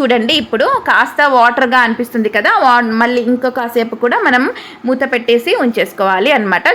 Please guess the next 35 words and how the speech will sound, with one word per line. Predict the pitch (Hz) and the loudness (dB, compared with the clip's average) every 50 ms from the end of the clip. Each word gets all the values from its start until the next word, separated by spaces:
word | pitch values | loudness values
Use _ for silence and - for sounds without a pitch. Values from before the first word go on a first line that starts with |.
| 480 - 320 | 0 -2 -2
చూడండి, | 226 208 196 208 240 285 | 0 0 0 0 -2 -2
ఇప్పుడు | 247 262 247 220 | -2 0 -2 -2
అంతా | 202 208 202 - 269 | -2 -2 -2 -2 0
అయిపోయింది | 226 208 196 202 220 214 202 208 202 | 0 -2 -2 0 0 0 0 0 -2
కదా, | - 190 294 349 | -2 0 0 0
ఇప్పుడు | 392 392 - 302 294 466 587 - - - - 311 - | 0 0 -2 -2 -2 -2 -2 -4 -8 -14 -10 -6 -4
ఆ | 262 262 | -2 -2
రైస్ని | 262 247 233 254 311 330 - - 403 | 0 0 0 -2 -2 -4 -8 -8 -6
ఇంకొక | 381 330 302 302 311 285 | -4 -4 -2 -2 -2 -4
బౌల్లోకి | 320 254 285 269 262 285 311 311 294 277 285 370 | -2 -2 0 0 0 2 2 2 2 2 0 0
షిఫ్ట్ | 370 392 381 - - - - | 0 0 -2 -2 -4 -4 -2
చేయాలి | 302 277 254 233 220 208 214 294 | -2 0 0 0 0 0 0 0
అన్నమాట. | 320 269 226 208 196 175 - - - - - - - - - - - - - | 0 0 0 0 0 0 0 -2 -4 -6 -8 -16 -20 -20 -20 -20 -20 -14 -8
ఈ | 247 254 | -6 -6
విధంగా, | 220 202 180 180 170 151 - - - - - - - - _ _ _ _ _ _ _ _ _ _ _ - - _ _ _ - - - - - | -4 -2 -2 -2 -2 -2 -4 -6 -6 -10 -20 -20 -20 -20 _ _ _ _ _ _ _ _ _ _ _ -20 -20 _ _ _ -20 -20 -16 -10 -6
ఎందుకంటే | 247 269 302 339 370 370 330 320 370 | -4 -2 -2 -2 0 -2 -2 0 0
మనం | 370 359 359 370 370 | 0 0 0 0 0
కర్రీ | - 359 269 240 240 311 370 | 0 0 0 0 2 2 2
వేసేసి | 370 349 339 339 349 339 339 349 392 | 4 4 4 4 4 2 2 2 0
మళ్ళీ | 403 381 285 262 277 294 320 370 381 | 2 2 2 2 2 2 2 2 2
లేయర్ | 359 330 294 294 294 302 311 311 | 2 2 2 2 2 2 2 2
లాగా | 311 294 285 285 | 2 2 2 0
ఈ | 320 330 | 0 0
రైస్ | 277 262 247 254 269 262 | 0 0 0 0 0 0
అనేది | 311 269 269 254 277 | 0 0 0 0 2
వేస్తాం | 254 240 240 240 240 262 254 | 2 2 2 0 0 -2 -2
కాబట్టి, | 254 262 240 233 247 247 359 370 | 0 0 0 0 0 -2 -4 -4
ఫస్ట్ | 370 349 294 294 294 294 - | -2 -2 -2 -2 -2 -2 -2
ఈ | 370 359 | -2 0
రైస్ని | 311 285 262 262 285 277 - 320 359 415 415 392 320 247 247 | 0 0 0 -2 -4 -6 -8 -6 -4 -4 -2 -2 -2 -2 -2
వేరే | 269 269 262 269 277 | 0 0 0 0 0
ఒక | 269 277 262 | -2 -2 -2
బౌల్లోకి | 233 240 247 247 247 254 240 240 240 359 | 0 2 2 2 2 2 0 -2 -2 -2
తీసేసుకోవాలి | 359 339 233 226 208 156 - - - 185 180 185 196 247 311 | -4 -4 -4 -4 -6 -6 -6 -6 -4 -2 0 0 0 0 0
అన్నమాట. | 269 202 185 190 180 170 | -2 -2 -2 -2 -2 -2